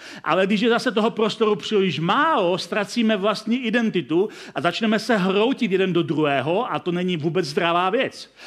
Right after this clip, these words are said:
Takže je to neustálá kreativní tenze přibližování a oddalování se i v manželství.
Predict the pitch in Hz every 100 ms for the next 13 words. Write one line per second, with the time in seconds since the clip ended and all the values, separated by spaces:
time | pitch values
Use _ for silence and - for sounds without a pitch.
0 | - - 165 233 240 254 220 233 277 -
1 | 247 254 240 202 226 233 233 247 247 247
2 | 254 240 214 - 214 190 226 190 220 214
3 | 226 240 214 196 202 208 202 202 214 202
4 | 233 240 220 285 269 247 - 107